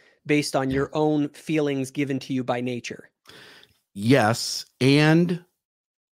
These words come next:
Speaker 2: backed to some degree by science or research, by what seems to benefit human beings the most, either through anecdotal data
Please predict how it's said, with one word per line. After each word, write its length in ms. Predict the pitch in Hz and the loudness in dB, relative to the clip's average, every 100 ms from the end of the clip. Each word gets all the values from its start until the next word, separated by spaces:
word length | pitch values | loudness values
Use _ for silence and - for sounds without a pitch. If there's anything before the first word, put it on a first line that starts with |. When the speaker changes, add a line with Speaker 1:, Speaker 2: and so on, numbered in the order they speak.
| _ 92 | _ -6
Speaker 2:
backed 560 | 117 117 127 - - - _ _ _ _ - | -2 0 0 -4 -12 -16 _ _ _ _ -6
to 120 | 113 | -4
some 360 | - 139 143 147 | -2 2 2 2
degree 560 | 120 104 95 85 85 | 0 0 -2 -2 -4
by 800 | 95 - 101 95 95 92 90 90 - | -6 -2 0 0 0 -2 -4 -8 -12
science 840 | - - 104 104 98 95 - - - | -12 -4 -2 0 0 -2 -6 -12 -12
or 200 | 85 82 | -8 -6
research, 840 | 82 104 101 - 92 90 - - - _ _ _ _ _ _ | -4 -4 -4 -4 -2 -4 -6 -12 -14 _ _ _ _ _ _
by 380 | 101 95 90 90 | 0 0 0 -2
what 340 | 85 104 104 | 0 0 0
seems 420 | - - 101 95 - | -4 -2 -2 -2 -4
to 120 | 90 | -4
benefit 460 | 78 101 104 107 | -2 -2 0 -4
human 300 | - 107 101 | -2 -2 -2
beings 420 | 92 101 98 92 - | 0 0 0 -2 -2
the 100 | 98 | 0
most, 500 | 98 98 - - _ _ _ _ - | 0 0 -4 -10 _ _ _ _ -4
either 180 | 107 101 | 0 0
through 220 | - 92 | 2 0
anecdotal 460 | 101 101 110 101 101 | 0 0 0 2 2
data 420 | 104 95 95 | 0 0 -2